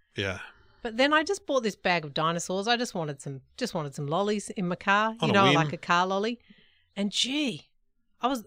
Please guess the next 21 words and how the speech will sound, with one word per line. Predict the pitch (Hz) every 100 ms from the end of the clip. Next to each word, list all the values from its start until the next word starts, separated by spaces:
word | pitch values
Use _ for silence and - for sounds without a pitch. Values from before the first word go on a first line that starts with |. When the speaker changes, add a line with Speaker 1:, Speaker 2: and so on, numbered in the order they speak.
| _
Speaker 2:
not | 240 320
only | 330 285
are | 190
the | 165
flavours | - 175 214 240 220
good, | 254 262 226
Dave, | 240 320 - _ _ -
it's | 202
more | 208 254
the | 214
texture. | - - 165 - - - - - _ _ _ _ _
It's | 208 -
a | 170 214 208
good | 233 240 208 -
Speaker 1:
Yeah. | - 165
Speaker 2:
meaty | 175 202 190 208
texture. | - - 165 - - 156 - _ _ _ _ _
Speaker 1:
It | 139 139
is. | - 131 151 120
In, | 120 123 123 131
uh, | 135